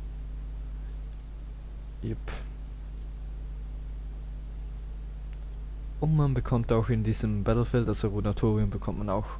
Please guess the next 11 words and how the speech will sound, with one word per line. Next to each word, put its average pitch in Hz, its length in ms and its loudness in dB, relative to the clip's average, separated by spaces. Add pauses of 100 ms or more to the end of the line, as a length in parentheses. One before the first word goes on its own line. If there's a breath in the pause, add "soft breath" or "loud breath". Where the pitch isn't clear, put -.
(240)
Glory 101 280 2
Points, 107 440 -2 (380)
also 107 180 2
Honor 98 260 0 (100)
Points. - 340 -4 (1900 loud breath)
Jetzt - 240 2
Charaktere, 104 600 6
das 107 200 0
sind 110 160 2
die 117 80 2
Skills. - 520 -2